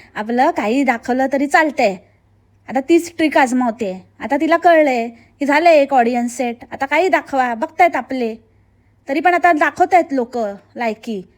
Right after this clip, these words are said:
आणि अजिबात तसंच ठेवा तिला, तेच आहे, तसंच पाहिजे तिला. जसं कंटेंट तसं त-, तितकेच व्ह्यूज. चांगलं कंटेंट आहे, नक्की व्ह्यू द्या, पण उगाचच काहीतरी फालतू कंटेंटला काहीतरी व्ह्यूज देऊ नका. काय अर्थ आहे का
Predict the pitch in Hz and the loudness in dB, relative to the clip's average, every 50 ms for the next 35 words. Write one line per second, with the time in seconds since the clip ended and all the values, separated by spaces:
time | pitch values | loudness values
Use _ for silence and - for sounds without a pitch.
0 | _ _ _ - 226 285 302 262 233 339 - 349 349 - 294 285 - 381 370 - | _ _ _ -8 -4 -4 -2 -2 -2 2 0 0 2 0 -4 -2 -2 -4 -4 -2
1 | - 381 339 302 254 - 240 214 196 190 - _ _ _ _ _ _ _ - 294 | 0 2 2 2 0 -2 -8 -10 -12 -14 -18 _ _ _ _ _ _ _ -4 -4
2 | 339 320 370 330 277 - 277 254 - 330 320 - 370 320 262 254 233 240 233 214 | -2 0 0 0 0 0 -4 -4 -4 -4 -2 0 0 0 0 -2 -6 -6 -8 -10
3 | 208 196 - _ _ _ - 226 254 262 - 349 339 339 311 285 285 285 349 349 | -10 -14 -18 _ _ _ -12 -10 -8 -4 -4 -2 -2 -2 -2 -2 0 0 0 0
4 | 359 349 349 302 - - 330 320 330 330 330 - - _ _ - 294 269 269 - | 2 2 0 0 0 0 0 0 0 -2 -6 -16 -20 _ _ 0 0 0 0 -2
5 | 330 262 - - 339 - - 330 277 262 240 220 185 - _ _ - 240 233 311 | -6 -6 -4 -6 -6 -4 -2 -2 -2 -2 -4 -6 -8 -12 _ _ -14 -6 -4 -2
6 | 285 285 311 339 349 349 330 311 311 359 330 370 359 330 311 302 311 - 330 330 | 0 2 2 2 2 2 0 0 0 0 2 2 2 2 0 -2 -2 -2 -2 -2
7 | 294 294 269 240 226 208 214 - 285 277 277 247 302 302 311 339 - - 339 311 | 0 -2 -2 -4 -4 -6 -4 -4 -2 -2 0 0 -2 -2 -2 -4 -4 -2 -4 -4
8 | 277 339 339 - - 190 208 - 320 294 320 285 285 285 311 302 302 330 330 320 | -4 -6 -8 -8 -8 -10 -8 -6 -4 -2 -2 -2 -2 -2 -2 -2 -2 -4 -4 -4
9 | 320 330 330 349 320 294 294 330 285 277 349 349 339 339 302 339 - 208 - - | -4 -2 -2 -2 0 0 -2 -2 -2 -4 -4 -4 -4 -4 -6 -8 -10 -16 -16 -18
10 | - - _ - 285 294 359 349 294 269 - - 370 370 - 294 285 | -20 -20 _ -4 -2 2 2 2 2 0 2 2 2 2 2 0 -4